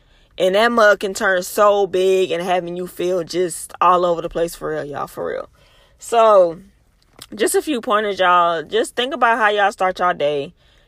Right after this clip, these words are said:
You know what I'm saying? Make sure you implement prayer into your life and get into that word. You know what I'm saying? Like, that'll really help. That's the biggest. So when it comes to the heart,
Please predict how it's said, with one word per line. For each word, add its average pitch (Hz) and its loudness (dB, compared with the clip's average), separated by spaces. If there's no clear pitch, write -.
You 214 -2
know 214 -2
what 196 -2
I'm 196 -4
saying? 185 -4
Make 214 -4
sure 226 0
you 165 0
implement 196 -2
prayer 196 2
into 190 -4
your 180 0
life 170 -2
and 175 -6
get 175 -2
into 185 -6
that 160 -2
word. 170 0
You 185 -4
know 180 0
what 175 -4
I'm 180 -4
saying? 180 -4
Like, 175 -4
that'll 208 2
really 190 0
help. 185 2
That's 214 0
the 190 2
biggest. 202 2
So 185 2
when 190 -2
it 202 -10
comes 262 -4
to 233 0
the 196 2
heart, 247 2